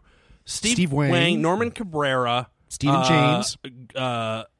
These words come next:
Speaker 1: Phil Notaro, Steve James. Yeah, look at these guys. God
Speaker 2: Jim
Speaker 1: damn.
Speaker 2: Leonard. Yeah, I mean, everybody.
Speaker 1: Look at all the, Bill
Speaker 2: Bill Corso.
Speaker 1: Corso.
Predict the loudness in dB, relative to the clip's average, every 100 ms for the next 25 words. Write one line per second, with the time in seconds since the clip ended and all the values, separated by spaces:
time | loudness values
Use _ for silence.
0 | _ _ _ -6 0 0 0 -6 -2 0
1 | 2 2 -2 -4 -8 -10 -10 -4 -2 0
2 | -2 -4 -4 -4 -4 -8 -12 -14 -10 -8
3 | -8 -10 -12 -12 -6 -4 -4 -4 -4 -4
4 | -6 -6 -6 -6 -10 -12 -10 -6 -6 -2
5 | -2 -2 0 2 2 0 4 4 4 2
6 | 2 4 2 -2